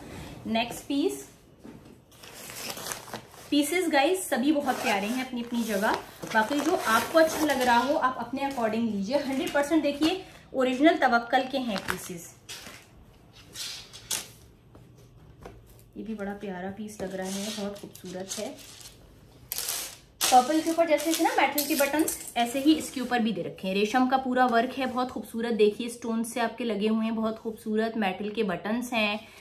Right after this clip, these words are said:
ठीक है, loop लगे हुए हैं, बहुत प्यारे से heavy एम्ब्रॉयडर्ड है, रेशम का work हो रहा है। अब देखिए कितनी खूबसूरत एम्ब्रॉयडरी, अ,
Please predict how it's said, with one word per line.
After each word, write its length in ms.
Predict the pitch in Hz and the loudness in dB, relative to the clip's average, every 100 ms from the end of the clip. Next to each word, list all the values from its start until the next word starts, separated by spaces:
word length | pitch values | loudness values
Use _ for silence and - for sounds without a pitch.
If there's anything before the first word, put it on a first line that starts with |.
| - - - | -20 -20 -14
ठीक 180 | 240 233 | -10 -4
है, 160 | 269 320 | -2 0
loop 320 | 240 233 220 | 0 -2 -2
लगे 260 | 226 202 214 | -2 0 0
हुए 220 | 220 226 | 0 0
हैं, 220 | 254 330 | -2 -2
बहुत 220 | 220 202 | -2 -6
प्यारे 280 | 208 185 190 | -4 -2 -4
से 180 | 214 226 | -4 -6
heavy 360 | 233 190 202 233 - - - 208 | -4 -4 -4 -8 -10 -20 -12 -6
एम्ब्रॉयडर्ड 460 | 202 196 190 226 | -2 0 0 -2
है, 160 | 240 226 | -2 0
रेशम 360 | 202 190 226 | -2 -2 -2
का 140 | 226 233 | 0 0
work 240 | 214 208 226 | -2 -4 -4
हो 60 | |
रहा 260 | 208 208 214 | -2 0 0
है। 160 | 214 | -2
अब 60 | 247 | -2
देखिए 300 | 190 190 233 | -2 -4 -6
कितनी 220 | 233 254 | -6 -6
खूबसूरत 580 | 277 214 - 226 226 226 | -6 -8 -6 -4 -2 -2
एम्ब्रॉयडरी, 760 | 214 185 185 185 214 240 208 | -4 -2 -2 -2 -4 -2 0
अ, 140 | 202 | 2